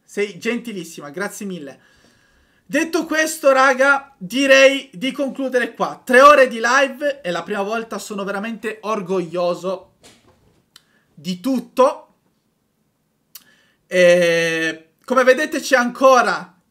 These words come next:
il... dov'è? È, è, è qua. Il countdown degli iscritti in tempo reale del secondo canale.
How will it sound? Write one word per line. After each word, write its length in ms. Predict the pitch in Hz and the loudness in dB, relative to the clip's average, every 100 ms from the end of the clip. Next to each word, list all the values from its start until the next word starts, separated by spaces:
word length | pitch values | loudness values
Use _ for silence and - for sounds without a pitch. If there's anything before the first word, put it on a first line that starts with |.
| _ _ _ _ - | _ _ _ _ -12
il... 500 | 233 247 240 233 233 | -6 -4 -2 -4 -4
dov'è? 260 | 180 196 151 | -8 -8 -8
È, 160 | 175 _ _ | -12 _ _
è, 220 | - 156 _ | -20 -20 _
è 180 | - 165 | -18 -14
qua. 320 | - 170 135 _ _ _ _ - | -8 -8 -8 _ _ _ _ -12
Il 440 | 220 262 262 233 | -6 0 2 0
countdown 1000 | - 247 247 247 247 285 294 302 302 311 - | -2 -2 0 2 4 4 2 -2 -2 -4 -8
degli 260 | 190 208 | -6 -6
iscritti 920 | 220 - 247 269 - - 294 359 359 _ _ _ _ _ _ _ _ | -8 -12 -10 -8 -8 -8 -6 -6 -10 _ _ _ _ _ _ _ _
in 200 | - 247 | -8 -4
tempo 360 | - 277 269 269 | 4 4 4 2
reale 640 | 247 202 185 185 202 - _ _ | 2 0 0 -2 -4 -10 _ _
del 280 | 180 208 247 | -8 -2 -2
secondo 760 | - 320 311 185 185 175 185 - | -2 -10 -8 -8 -8 -8 -10 -12
canale. 720 | 196 160 147 143 143 147 147 | -12 -10 -10 -10 -8 -10 -12